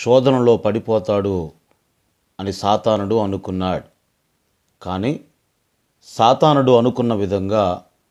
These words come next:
యోబు స్పందించలేదు గనుక సాతానుకు ఏమాత్రము కూడా సంతోషం లేదండి. అందుకు యెహోవా సాతానుతో ఏమన్నాడు అంటే, "నీవు నా సేవకుడైన యోబు సంగతి ఆలోచించితివా?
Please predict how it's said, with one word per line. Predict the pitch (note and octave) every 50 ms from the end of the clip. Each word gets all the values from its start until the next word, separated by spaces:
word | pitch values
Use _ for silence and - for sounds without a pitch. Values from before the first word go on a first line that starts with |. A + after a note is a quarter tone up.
| _ _ _ _ _ _ _ _ -
యోబు | F2 F#2+ A2+ A#2+ C3 B2+ A2+ A2+ A2+ A2+ G#2+
స్పందించలేదు | - - - G#2 G#2 G#2 G#2+ G#2+ G#2 F#2+ - - G2 F#2 F#2+ F#2+ F2 E2 F2+ E2+ D2 B1+ - _ _ _ - D#2 F#2+
గనుక | F#2+ F#2+ F#2+ A2 A#2+ C#3 E3 E3 - _ _ _ _ _ _ _ _ _ _ _ _ _ _ _ - -
సాతానుకు | A#2+ A#2+ C#3 C#3+ C#3 D3 C#3 B2+ A#2+ - - C3 A#2+ G#2 G#2 A2+ A#2
ఏమాత్రము | A2 A2 A#2 A#2 A2+ A2 A2+ A2+ - - G#2+ G#2 G#2 G2+
కూడా | F#2 G#2+ G#2 G2+ G#2+ A#2+
సంతోషం | A#2 - A2 G#2 F#2+ - G2+ F#2+ - - G2+ F#2+ F2+
లేదండి. | F#2+ F#2 F#2 F2+ F2 F2 F#2 E2+ C#2+ - _ _ _ _ _ _ _ _ _ _ _ _ _ _ _ _ _ -
అందుకు | A#2 B2+ B2+ B2+ - B2
యెహోవా | B2 A#2 A2+ C#3 D3+ C#3 C3 C3 B2 G#2+ G2 G#2
సాతానుతో | A2 - - A2+ A2 A2+ - A#2+ A#2 A#2 G2+ - A2+
ఏమన్నాడు | G#2+ G#2 G2+ G#2+ G#2 G2+ G2+ F#2+ F#2+ F2+ F2+
అంటే, | E2+ D#2+ - C3 D#3 - - _ _ _ _ _ _ _ _ _ _ _ _ _ _ _ _ _ - G#2
"నీవు | A2+ C3 D3 D3+ D3+ D3 C3 A#2 C3
నా | C3 B2 A#2 A2
సేవకుడైన | - - A#2+ A#2 C3 D3+ D3 C3 - C#3 C3 B2+ A#2+ B2 A#2+
యోబు | A2+ G2+ A2 A#2+ B2 A#2+
సంగతి | A2 - - G#2+ G#2+ G#2+ G2 - A2 G#2+ G#2
ఆలోచించితివా? | G2 G2 G2+ G#2+ G#2 G2+ - F#2 F#2 - - - - F2+ F2 G2 A2+ B2+ -